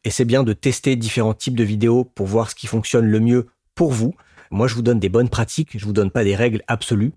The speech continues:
comme à peu près chaque fois que je, que je vous donne des conseils sur les Facebook Ads. Je ne suis pas l'évangile, pas la parole divine, j'ai pas la parole zuckerbergienne sur la pub Facebook,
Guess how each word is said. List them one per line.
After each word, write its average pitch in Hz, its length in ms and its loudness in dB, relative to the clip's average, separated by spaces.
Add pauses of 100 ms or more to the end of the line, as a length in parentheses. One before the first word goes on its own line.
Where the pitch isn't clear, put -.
(180)
comme 82 300 -4
à 76 80 -6
peu 87 100 -6
près - 180 -8
chaque - 200 -6
fois 104 120 0
que 98 60 -8
je, 85 300 -6
que - 300 -16
je 87 80 -10
vous 90 160 -6
donne 92 140 2
des 90 100 -2
conseils 95 300 -2
sur 95 140 -4
les 82 80 -2
Facebook 92 340 -6
Ads. 131 220 0 (380)
Je 87 120 -10
ne 82 60 -10
suis 80 140 -16
pas 120 160 0
l'évangile, 120 580 0 (300)
pas 110 100 0
la 98 120 0
parole 95 360 -2
divine, 113 640 0 (260)
j'ai - 160 -10
pas - 80 0
la 107 100 2
parole 107 400 -2
zuckerbergienne 110 1000 0
sur - 220 -6
la 87 100 -2
pub - 180 -14
Facebook, 98 380 -4